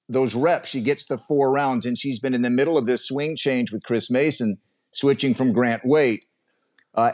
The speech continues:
and, and then she goes to Phoenix. She has a low round. I think it was sixty-seven in round one. And then the wheels began to come off in round two. And she really had to grind just to make the cut. It was a low cut that week. It was three under, I think, that made the cut.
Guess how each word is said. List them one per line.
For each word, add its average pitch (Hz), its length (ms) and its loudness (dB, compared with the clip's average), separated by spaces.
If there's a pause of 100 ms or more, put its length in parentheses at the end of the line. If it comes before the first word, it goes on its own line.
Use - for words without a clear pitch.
and, 147 180 -2
and 147 220 -2
then 190 280 2
she 202 180 0
goes 180 320 4
to 156 100 -4
Phoenix. 135 420 -2
She 143 100 0
has 123 160 2
a 113 40 2
low 135 340 2
round. 165 240 2
I 139 60 0
think 143 120 -4
it 107 40 -8
was 107 160 -6
sixty-seven 147 720 -2
in 117 120 0
round 117 320 0
one. 113 320 2 (160)
And 139 280 -2
then 143 500 0 (260)
the 117 80 2
wheels 139 360 4
began 131 220 0
to 123 80 0
come 135 160 -2
off 123 220 0
in 120 80 -4
round 117 320 0
two. 101 460 0 (540)
And 123 320 2
she 123 380 -2 (120)
really 190 340 4
had 165 220 0
to 139 40 4
grind 135 800 2
just 139 200 0
to 135 40 2
make 123 220 2
the 113 100 -6
cut. 135 220 2
It 113 60 -2
was 110 100 -2
a 110 80 2
low 135 200 4
cut 139 320 0
that 101 200 -6
week. 101 200 -4
It 104 80 -6
was - 120 -8
three 127 320 0
under, 117 200 0
I 101 80 2
think, 110 220 -4
that - 100 -10
made 104 200 0
the 85 60 -6
cut. 90 360 0